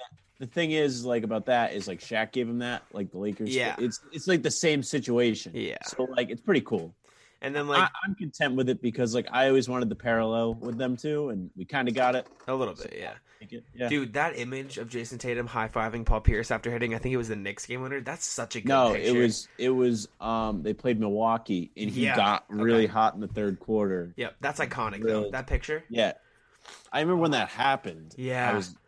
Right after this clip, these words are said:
Speaker 1: I was, like, going nuts,
Speaker 2: I was
Speaker 1: but
Speaker 2: like,
Speaker 1: I couldn't
Speaker 2: "Yo!"
Speaker 1: believe it.
Speaker 2: Like, you know, that's so many people's, like, phone backgrounds and stuff.
Speaker 1: Yeah, it's mine.
Speaker 2: <laughs>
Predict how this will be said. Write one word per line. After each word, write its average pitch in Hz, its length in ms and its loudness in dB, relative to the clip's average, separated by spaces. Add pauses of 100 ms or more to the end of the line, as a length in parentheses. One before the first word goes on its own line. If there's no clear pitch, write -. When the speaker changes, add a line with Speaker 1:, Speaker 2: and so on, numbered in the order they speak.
(140)
Speaker 1:
I 113 60 0
was, 107 260 2
like, 92 300 -4
going 92 340 -4
nuts, 95 280 -4
Speaker 2:
I 147 100 -2
was 160 80 -4
Speaker 1:
but 175 120 2
Speaker 2:
like, - 20 0
Speaker 1:
I 233 100 -4
couldn't 269 60 -2
Speaker 2:
"Yo!" 247 320 -2
Speaker 1:
believe 185 220 -4
it. - 60 -20 (300)
Speaker 2:
Like, 139 160 -8
you 143 100 -4
know, 127 140 -2
that's 120 220 -4
so 123 180 -2
many 120 160 -6
people's, 113 420 -8
like, 107 160 -4
phone 101 300 -4
backgrounds 110 540 -4
and 117 120 -6
stuff. 117 300 -2 (880)
Speaker 1:
Yeah, 120 300 4
it's - 180 -6
mine. 113 460 2
Speaker 2:
<laughs> - 40 -20